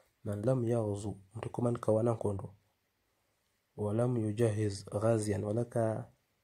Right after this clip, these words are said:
kapange ya nkondo mtu a-, ando, alawa-, ando wana nkondo, yani kampange ya nkondo, yani ambaye zombo na,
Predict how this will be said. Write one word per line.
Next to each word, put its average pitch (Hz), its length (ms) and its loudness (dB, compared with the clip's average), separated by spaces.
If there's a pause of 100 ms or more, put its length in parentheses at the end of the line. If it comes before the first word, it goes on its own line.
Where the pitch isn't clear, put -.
(1000)
kapange 113 440 4
ya 110 80 6
nkondo 104 280 0
mtu 104 240 -4
a-, 101 340 -2
ando, 104 420 -6
alawa-, 98 480 -2
ando 101 380 -2
wana 101 260 0
nkondo, 98 340 -2
yani 107 160 -2
kampange 107 600 0
ya 101 60 0
nkondo, 107 400 -4
yani 107 160 2
ambaye 104 360 -2
zombo 107 340 0
na, 110 180 -4